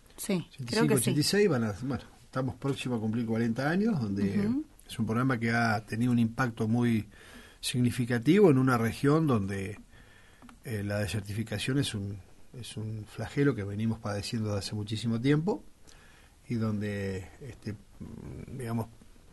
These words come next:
Speaker 2: plantar un árbol en, en, en un, en un paraje alejado o en una ciudad tiene una importancia,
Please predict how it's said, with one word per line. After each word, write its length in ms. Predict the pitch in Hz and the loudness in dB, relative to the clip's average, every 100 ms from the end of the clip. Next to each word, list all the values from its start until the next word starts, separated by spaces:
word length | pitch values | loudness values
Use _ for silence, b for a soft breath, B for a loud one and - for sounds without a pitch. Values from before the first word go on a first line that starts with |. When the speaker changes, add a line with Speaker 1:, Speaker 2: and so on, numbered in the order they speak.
| - | -6
Speaker 2:
plantar 400 | 131 117 113 135 | 0 2 4 4
un 120 | 135 | 6
árbol 520 | 143 139 131 117 107 - | 6 6 4 2 0 -4
en, 220 | 107 101 | -4 -2
en, 100 | 104 | -4
en 200 | 113 113 | 0 2
un, 220 | 131 127 117 | 4 2 2
en 120 | 117 | 2
un 540 | 127 127 120 113 107 - - | 2 2 2 2 0 -6 -6
paraje 720 | - 127 143 - 131 123 117 110 | 0 4 2 2 2 2 2 2
alejado 600 | 120 110 151 143 135 120 | 0 0 4 4 6 4
o 120 | 117 | 2
en 100 | 120 | 2
una 140 | 127 | 0
ciudad 340 | - 131 135 147 | 0 2 2 2
tiene 480 | 123 131 135 135 113 | 0 2 4 4 4
una 140 | 107 | 4
importancia, 960 | 104 107 101 120 117 - 120 110 101 | 2 0 -2 0 0 2 2 0 -2